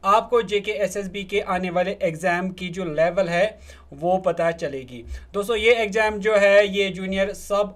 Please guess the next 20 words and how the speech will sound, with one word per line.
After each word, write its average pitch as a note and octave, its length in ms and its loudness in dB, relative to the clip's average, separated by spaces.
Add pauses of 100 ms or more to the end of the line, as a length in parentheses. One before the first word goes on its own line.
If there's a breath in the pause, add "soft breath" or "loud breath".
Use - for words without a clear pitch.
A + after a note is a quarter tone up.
ऑडिटर F#3 440 0
के F#3+ 120 -2
एग्जाम F3 480 0
में F#3 360 -4
पूछे E3+ 420 -6
गए E3+ 400 -4 (240 loud breath)
क्वेश्चंस D#3+ 560 -8
हैं। B2 200 -10 (260 loud breath)
यहाँ F3+ 260 0
पर G#3+ 180 0
मैं A3 160 -4
क्वेश्चन G#3+ 360 -2
और F3+ 420 6
डायरेक्टली F#3 540 0
उसका F3+ 320 -4
आंसर F3 460 -2
जो F3+ 200 -2
है, G3 220 2
आपके D#3+ 480 -4
लिए F#3 420 -2